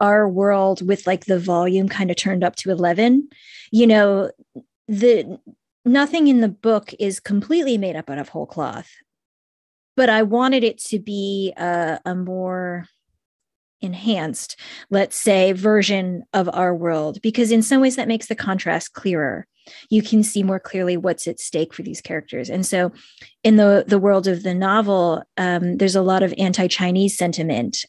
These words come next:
and the government is allowed to take away the children of people who they feel are being un-American. Now, that's not exactly what's happening now, but you can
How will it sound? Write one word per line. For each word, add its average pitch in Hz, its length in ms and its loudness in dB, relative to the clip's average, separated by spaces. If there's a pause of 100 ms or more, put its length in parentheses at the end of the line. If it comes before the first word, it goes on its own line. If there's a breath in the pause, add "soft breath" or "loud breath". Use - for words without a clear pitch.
and 175 540 0 (140)
the 190 160 0
government 185 400 0
is 180 120 -2
allowed 175 640 2 (300 loud breath)
to 180 720 0
take 202 260 0
away 170 500 2
the 180 120 -2
children 180 340 -2
of 180 140 -8
people 160 300 -4
who 175 160 -4
they 170 160 2
feel 175 320 -2
are 170 100 0
being 175 340 -6
un-American. 156 720 -8 (1000 soft breath)
Now, 190 220 2
that's 180 160 -2
not 190 180 -2
exactly 214 640 -2
what's 196 220 -6
happening 175 420 -6
now, 160 400 -6
but 190 120 -2
you 196 140 -2
can 196 420 -4